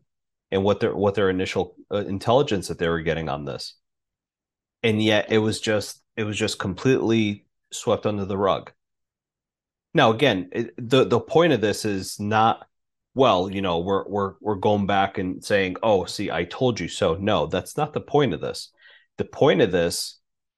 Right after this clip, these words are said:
is, is to provide further evidence that we need to stop all funding going to, to China for any research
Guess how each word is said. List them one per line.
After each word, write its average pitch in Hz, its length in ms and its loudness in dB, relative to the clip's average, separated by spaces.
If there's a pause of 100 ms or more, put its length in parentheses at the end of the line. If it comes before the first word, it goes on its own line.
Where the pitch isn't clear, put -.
(140)
is, 110 420 -2
is 107 220 -2
to 104 160 -2
provide 95 460 0
further 147 400 2
evidence 80 640 -6 (720)
that 92 380 2 (520)
we 98 160 0
need 117 160 0
to 117 60 -6
stop 107 320 0
all 92 100 4
funding 92 480 -2
going 90 240 -2
to, - 160 -16
to - 100 -14
China 92 320 -2
for 95 160 -2
any 113 180 2
research 90 540 -4